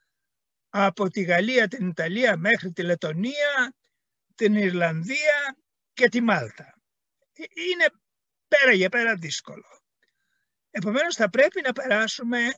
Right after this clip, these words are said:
σε ειδική πλειοψηφία, επαναλαμβάνω, τουλάχιστον για ορισμένες, μια, μια μεγάλη κατηγορία θεμάτων.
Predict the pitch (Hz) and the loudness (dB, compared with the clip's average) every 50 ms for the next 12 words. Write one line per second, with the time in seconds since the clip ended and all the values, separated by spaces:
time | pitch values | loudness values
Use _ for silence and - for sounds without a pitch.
0 | _ - 254 - - 247 196 175 170 180 165 - 311 330 - 285 208 196 - - | _ -14 -12 -8 -4 -4 -4 -4 -4 -6 -8 -10 -12 -10 -6 -6 -6 -6 -6 -8
1 | 160 160 - - 196 185 208 233 - - - 226 185 170 156 156 156 233 269 277 | -12 -10 -8 -6 -4 -2 0 0 0 0 -2 -2 -2 -2 -4 -4 -4 -4 -4 -4
2 | 277 262 - - 233 254 285 311 330 311 - - - - 247 180 160 175 165 165 | -4 -8 -8 -6 -2 2 2 4 4 2 0 -4 -8 -8 -8 -6 -4 -2 -2 -2
3 | 160 151 147 151 208 190 185 175 170 151 - - - _ - 175 165 190 202 196 | -4 -6 -6 -6 -4 -4 -4 -4 -6 -8 -10 -12 -16 _ -12 -8 -4 -2 0 0
4 | 190 214 233 226 226 202 185 185 208 220 214 196 170 - 160 156 - 160 151 160 | 2 2 2 2 2 2 2 2 4 4 4 4 2 -2 -8 -10 -8 -8 -6 -4
5 | 165 170 175 170 165 147 - - - 214 151 151 156 147 139 123 - - - 127 | -4 -2 -2 -2 -2 -4 -4 -8 -14 -10 -8 -6 -6 -6 -8 -10 -14 -16 -18 -18
6 | 123 123 | -18 -20